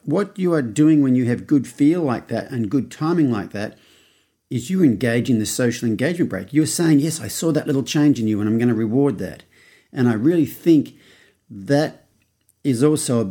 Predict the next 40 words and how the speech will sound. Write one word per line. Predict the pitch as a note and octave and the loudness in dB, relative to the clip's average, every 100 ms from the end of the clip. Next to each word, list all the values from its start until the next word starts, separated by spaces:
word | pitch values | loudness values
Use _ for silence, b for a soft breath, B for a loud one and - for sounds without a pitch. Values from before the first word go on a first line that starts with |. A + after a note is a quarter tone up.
| C#3+ | 0
big | A#2+ | -2
part | - B2+ B2 | -2 0 0
of | G#2+ | 0
the | G2+ | -4
training. | - D#3 E3 A2+ | -2 0 2 2
You | E3 | 2
can | A3 F3+ | 0 0
be | D3+ | 0
training | - C#3+ C3+ B2+ | 0 0 2 2
horses | A2 B2+ B2 C3 G#2 | 0 -2 -2 -4 -6
with, | A#2 A2+ G#2+ - _ _ _ _ _ _ | -2 -2 -2 -6 _ _ _ _ _ _
with, | C#3 A#2 A#2 F#2+ - | -4 0 0 -2 -6
uh, | G#2 F#2 D#2+ _ | -6 -6 -10 _
pressure, | - F3+ - - G2+ C3+ b b b - | -4 -4 -4 -8 -10 -12 b b b -4
and | C#3+ | 0
it's | C3 - | 0 0
not | D3 D#3 | 0 0
necessarily | C#3 - B2+ D#3 C3+ B2 G#2+ | 0 -2 -4 -2 0 0 -2
a | G2+ C3 | -2 -4
bad | G#3 - | -4 -4
thing, | A#2+ A2 D#3 B B _ | -2 -2 -2 B B _
because | C#3+ B2+ - D3 C#3 A#2 | -4 -4 -2 0 0 -2
if | - C3+ A#2+ C3+ | -2 -2 -4 -2
you | C#3+ D#3+ C#3+ | 2 2 0
are | C#3 B2 B2 A2 | -4 -2 -2 -6
training | - - D#3+ D#3+ D#3 C3+ | -10 -4 0 2 4 2
in | - B2+ A#2+ | 0 -2 -2
such | - C#3 - | -4 -6 -6
small | - - C#3+ D3 C#3 | -8 -2 2 2 2
increments | C#3 E3 - B2 A#2 D3+ - - | 0 0 0 0 0 -2 -4 -4
and | A#2+ A#2 | 0 2
noticing | C3+ D3 C#3+ C#3 B2 | 2 0 0 0 2
those, | A#2+ G#2+ - | 2 -2 -2
you | C3 | -2
know, | G#2+ | 0
the, | A#2+ | -4
think | B2 - A3 G#3 | -6 -4 -4 -2
about | D#3+ D3+ A#2+ | -2 -2 -2
the | B2 | -4
saying, | - C#3+ C#3 C3+ A#2+ | -4 0 2 2 0